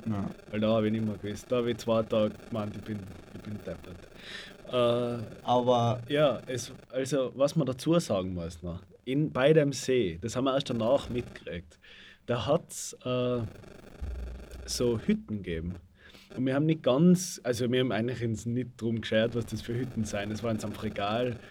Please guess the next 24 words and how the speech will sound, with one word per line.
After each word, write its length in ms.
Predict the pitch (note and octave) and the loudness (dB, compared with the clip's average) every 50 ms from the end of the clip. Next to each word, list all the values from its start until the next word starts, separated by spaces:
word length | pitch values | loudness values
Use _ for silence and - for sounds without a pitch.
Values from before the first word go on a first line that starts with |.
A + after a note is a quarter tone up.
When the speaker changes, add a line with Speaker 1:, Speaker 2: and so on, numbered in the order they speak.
| - - - - - - - - - - - - | -20 -20 -20 -20 -20 -20 -20 -20 -18 -18 -16 -10
Speaker 2:
So 160 | - - C3+ | -4 -4 -2
unterbewusst 720 | C3 C#3 D#3 E3+ F3+ E3+ D#3 A#2+ C3+ C3 B2+ C#3 D3 C#3+ - | 2 6 8 8 8 8 6 4 4 4 4 4 4 4 2
hat 100 | C3 A2+ | 2 2
man, 120 | B2 A#2+ | 2 0
glaub 180 | A2 A2+ A2+ A2+ | 4 4 4 4
ich, 80 | A2+ | 4
gemeint, 240 | G#2+ A2+ A2+ A#2+ B2 | 2 2 0 0 0
das 100 | A#2+ G#2+ | 0 -2
sind 120 | - A#2 A2+ | -2 -2 -2
einfach 180 | G#2+ G#2 G#2+ | -2 -2 -4
so 100 | - - - | -6 -10 -8
Umkleidekabinen. 960 | B2+ C3 C3+ C3 - G#2+ G2 F#2+ G2 F#2+ - - G#2+ - A#2 A2+ A2+ A2+ G#2 | -4 -4 -4 -4 -4 -4 -2 -2 -4 -4 -6 -8 -8 -4 -4 -4 -2 -2 -4
Das 120 | G2+ F#2 - | -6 -6 -6
gibt's 240 | - A2 G#2+ - | -8 -8 -8 -6
öfter 300 | - G#2 G2+ - - G2+ | -8 -8 -8 -8 -8 -6
mal, 160 | F#2+ F#2+ F#2 F2+ | -6 -4 -4 -4
so 180 | F#2 G2+ F#2+ | -6 -6 -4
Holzumkleidekabinen, 1300 | A2 A2+ A#2 A2 G#2+ - - B2+ A#2+ - - G#2 G2+ F#2 F#2+ F2+ - - F#2 - G#2 G2+ G2+ G2+ F#2+ | -2 -2 -2 -2 -4 -6 -8 -8 -8 -8 -6 -6 -4 -4 -6 -6 -8 -12 -10 -8 -8 -8 -6 -6 -6
irgendwer 300 | F#2+ G2 G2+ G2+ G2 F#2+ | -6 -6 -4 -4 -4 -4
in 100 | F#2+ F#2+ | -4 -4
so 120 | F#2+ - - | -6 -6 -6
Speaker 1:
Mhm. 60 | - | -2
Speaker 2:
öffentliche 460 | A2+ A#2 A#2 A2 A#2 A#2+ A#2+ A#2+ A#2+ | 2 4 4 4 4 4 2 2 -2
Badeseen. 640 | - - F2+ G2 G#2+ A#2+ A#2+ A2+ - A#2+ B2+ C#3 C#3+ | -2 -2 -2 -2 0 -2 -2 -2 -2 -2 0 0 -2